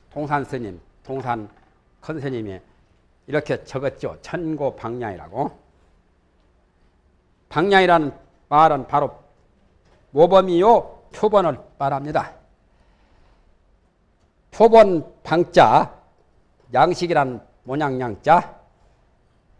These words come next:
천고 방향이라는 것은 천추만대 표본이 된다는 그 뜻이죠. 천하 사람의 방향이 되어서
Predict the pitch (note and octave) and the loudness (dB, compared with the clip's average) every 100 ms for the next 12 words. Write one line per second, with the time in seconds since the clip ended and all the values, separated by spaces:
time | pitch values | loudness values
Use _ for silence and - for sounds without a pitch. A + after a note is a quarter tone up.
0 | _ _ _ _ _ _ - G3 A3 G3+ | _ _ _ _ _ _ -8 -6 0 2
1 | F3 D#3+ - - _ _ - C#3+ E3+ D#3+ | 2 2 -6 -20 _ _ -10 -6 2 2
2 | D3 C3+ C3 A#2+ - _ _ _ _ _ | 2 0 -6 -10 -18 _ _ _ _ _
3 | - F#3+ - F#3 D#3 D#3 C#3+ C3 A#2 - | -10 -10 -8 -2 0 0 0 0 -2 -10
4 | _ _ _ - F3 E3 C3 - - - | _ _ _ -6 -2 -4 -4 -10 -20 -20
5 | - B2+ A#2 G2+ - _ _ _ _ C#3 | -16 -10 -10 -10 -20 _ _ _ _ -18
6 | - E3 A2+ B2 F#3+ - - - _ _ | -10 -10 -6 0 0 -2 -18 -20 _ _
7 | _ _ - A3 F3 F3+ E3+ E3 E3+ D#3 | _ _ -4 0 2 2 2 2 0 -6
8 | - F#3 A3 G3 E3 D3 F#3 D#3 G3+ A2+ | -6 -8 0 0 0 0 2 6 6 4
9 | - | -2